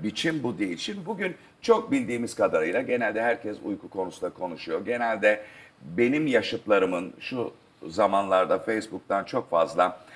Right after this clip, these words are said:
e, ölüm ilanı görüyorum. Ya benim yaşımdakiler ölüyor ya onların halaları, teyzeleri ölüyor ya anne babaları ölüyor şu sıralarda. Ölüm ölüm en çok bundan konuşuyorlar.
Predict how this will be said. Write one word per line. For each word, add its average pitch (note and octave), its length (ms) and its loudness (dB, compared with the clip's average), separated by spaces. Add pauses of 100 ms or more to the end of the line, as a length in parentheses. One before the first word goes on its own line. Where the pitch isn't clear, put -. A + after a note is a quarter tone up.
(200)
e, - 100 2
ölüm A2 520 4
ilanı D2+ 400 -2 (120)
görüyorum. D#2+ 500 -4
Ya A2 260 0
benim A2 260 -2
yaşımdakiler F#2 680 -2
ölüyor F2 500 -4
ya A#2+ 260 2
onların G#2+ 540 0
halaları, F#2+ 540 0
teyzeleri A2+ 520 -2
ölüyor A#2 380 -2 (300)
ya A#2 180 4
anne G#2+ 360 0
babaları F2 420 4
ölüyor C#2+ 460 -4
şu G#2+ 80 -14
sıralarda. D#2+ 680 -2 (360)
Ölüm A#2+ 320 0
ölüm F#2 240 -2
en C3+ 120 0
çok G#2 240 -6
bundan B2 300 0
konuşuyorlar. D#3+ 580 0